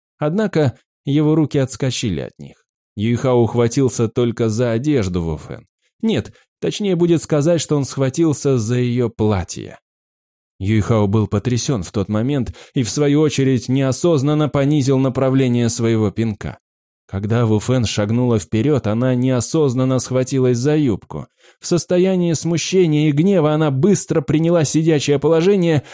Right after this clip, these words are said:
с отставленной назад правой ногой. «Этот парень! Этот парень!»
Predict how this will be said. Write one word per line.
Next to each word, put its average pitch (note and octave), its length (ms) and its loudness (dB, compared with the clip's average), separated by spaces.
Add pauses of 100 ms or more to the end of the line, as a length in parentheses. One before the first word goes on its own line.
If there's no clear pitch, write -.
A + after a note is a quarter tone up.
(100)
с - 120 -4
отставленной D3+ 720 0
назад B2+ 440 -2
правой A2+ 340 0
ногой. F#2+ 460 -4 (480)
«Этот D#3 420 -4
парень! C3+ 460 0 (360)
Этот F3 480 0 (140)
парень!» C#3+ 540 4